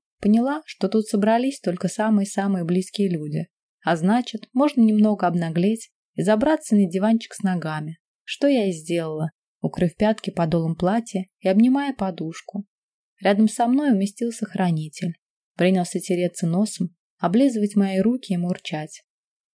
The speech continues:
Вот уж кто точно был рад нашему возвращению. Пока гладила кота, положила голову на мягкую спинку и принялась слушать то, что удалось узнать Айрату.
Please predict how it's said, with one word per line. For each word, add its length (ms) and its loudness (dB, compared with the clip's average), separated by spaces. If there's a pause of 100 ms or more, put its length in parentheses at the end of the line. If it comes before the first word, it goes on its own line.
(360)
Вот 280 2
уж 140 -2
кто 240 0
точно 400 0
был 220 0
рад 260 0
нашему 400 -4
возвращению. 800 -4 (840)
Пока 320 2
гладила 460 2
кота, 500 -2 (200)
положила 580 2
голову 380 2
на 120 4
мягкую 420 -2
спинку 480 -4
и 40 -8
принялась 500 0
слушать 420 -2
то, 280 -2
что 240 -6
удалось 420 0
узнать 360 -6
Айрату. 560 -6